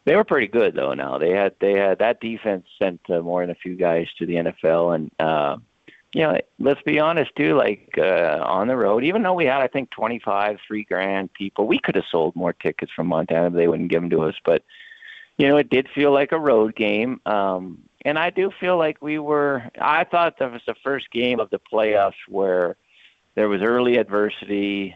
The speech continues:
Um, we didn't catch, you know, we didn't get out to the fast start. So, uh, certainly was a different feel. I, I definitely, um,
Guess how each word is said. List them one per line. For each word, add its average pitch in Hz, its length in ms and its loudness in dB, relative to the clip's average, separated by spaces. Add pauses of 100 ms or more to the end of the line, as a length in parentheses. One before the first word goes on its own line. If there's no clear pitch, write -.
(140)
Um, 80 680 -4 (140)
we 98 280 -2
didn't 104 360 2
catch, 101 300 0 (100)
you 98 100 0
know, 90 120 2
we 92 140 -2
didn't 98 260 0
get 92 160 2
out 90 220 -2
to - 60 -12
the 98 100 -4
fast 85 360 0
start. 85 380 -2 (100)
So, 82 220 -2 (640)
uh, 76 380 -2
certainly 98 320 2
was 92 180 2
a 87 60 -6
different 90 400 -4
feel. 87 320 4
I, 147 320 2
I 80 80 -2
definitely, 127 520 0
um, 98 320 0